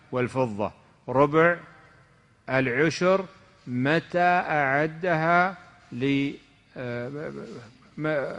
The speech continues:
يؤخذ منها ربع العشر. قال:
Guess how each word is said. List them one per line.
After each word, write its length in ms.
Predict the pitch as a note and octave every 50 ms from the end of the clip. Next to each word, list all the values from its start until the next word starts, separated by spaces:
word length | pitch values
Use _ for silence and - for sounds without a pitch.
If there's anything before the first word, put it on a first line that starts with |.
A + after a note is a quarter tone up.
| -
يؤخذ 520 | E3+ E3 D#3+ E3 E3+ F3+ D#3 - D#3 D#3+ D3+
منها 340 | E3 F3 E3+ E3 E3 E3+ D#3
ربع 480 | D3+ D#3+ D#3 E3+ E3+ D#3+ D#3 C#3 B2+
العشر. 500 | B2+ B2 A2+ B2 C3 A#2+ - C3 A#2+ A2 A#2 - - - _ _ _ _ _ _ _ _ _ _ _ _ _ _ _
قال: 500 | - D3 C#3+ D3+ D#3+ E3 E3+ F3 F#3 F#3+